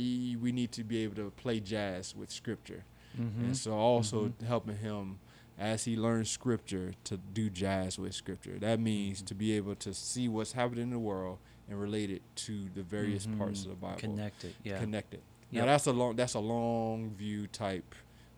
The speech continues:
Speaker 1: uh, goal
Speaker 2: Of
Speaker 1: for
Speaker 2: course,
Speaker 1: me
Speaker 2: of
Speaker 1: with
Speaker 2: course.
Speaker 1: him.
Speaker 2: I mean, that's like
Speaker 1: Um,
Speaker 2: parenting in general.
Speaker 1: but it is an intentional
Speaker 2: <laughs>
Speaker 1: part of it.
Speaker 2: Mm,
Speaker 1: So,
Speaker 2: mm.
Speaker 1: yeah, man.
Speaker 2: Man, that's, that's amazing. Yeah, I, I think, you know, for me, the call for majority folks is to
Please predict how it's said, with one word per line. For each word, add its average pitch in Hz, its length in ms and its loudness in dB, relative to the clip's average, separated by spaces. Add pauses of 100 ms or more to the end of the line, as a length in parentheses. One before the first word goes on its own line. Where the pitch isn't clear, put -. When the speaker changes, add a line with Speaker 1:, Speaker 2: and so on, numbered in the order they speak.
Speaker 1:
uh, 101 200 -2
goal 95 500 -2
Speaker 2:
Of - 80 -12
Speaker 1:
for - 60 -18
Speaker 2:
course, 127 240 6
Speaker 1:
me 101 80 0
Speaker 2:
of 98 60 -2
Speaker 1:
with 92 120 -4
Speaker 2:
course. 110 300 2
Speaker 1:
him. 110 60 2
Speaker 2:
I - 20 4
mean, 131 100 4
that's 135 240 4
like 113 140 4
Speaker 1:
Um, 98 80 -4
Speaker 2:
parenting 117 420 0
in 95 80 -6
general. 123 240 2
Speaker 1:
but 117 160 6
it 113 60 8
is 120 300 6
an 113 200 -2
intentional 110 580 4
Speaker 2:
<laughs> - 120 -4
Speaker 1:
part 101 160 2
of 85 140 -6
it. - 100 -12 (200)
Speaker 2:
Mm, 110 340 0 (100)
Speaker 1:
So, 113 180 -2
Speaker 2:
mm. 107 280 -2 (180)
Speaker 1:
yeah, 104 120 0
man. 95 160 -4 (560)
Speaker 2:
Man, 110 200 0
that's, 113 400 -2
that's 113 200 -4
amazing. 104 480 -4 (200)
Yeah, 107 280 -2
I, 123 240 2
I 120 100 0
think, 127 260 0 (140)
you 120 100 -4
know, 104 120 -2
for - 160 -6
me, 117 380 2 (320)
the 123 80 -10
call 120 240 4
for 110 260 -2
majority 104 440 -2
folks - 540 -4 (800)
is 110 360 2
to 104 480 -2